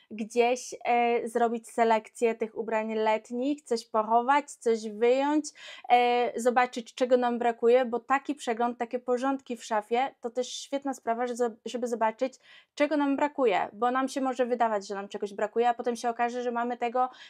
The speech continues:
dziesięć par, więc w tym filmie zrobimy przegląd mojej szafy, zobaczymy, czego z sezonu letniego nie potrzebuję w swojej garderobie i co z tym zrobię.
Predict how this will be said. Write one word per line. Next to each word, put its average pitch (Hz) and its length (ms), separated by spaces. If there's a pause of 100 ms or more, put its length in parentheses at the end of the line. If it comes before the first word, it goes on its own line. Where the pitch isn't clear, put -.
dziesięć 262 500
par, 208 340
więc 233 300
w - 40
tym 302 280
filmie 240 540
zrobimy 247 380
przegląd 262 360
mojej 262 200
szafy, 214 440
zobaczymy, 254 640 (520)
czego 247 280
z 240 80
sezonu 240 440
letniego 233 440
nie 226 180
potrzebuję 262 460
w 226 40
swojej 220 240
garderobie 226 540
i 226 60
co 233 140
z 226 60
tym 233 200
zrobię. 220 500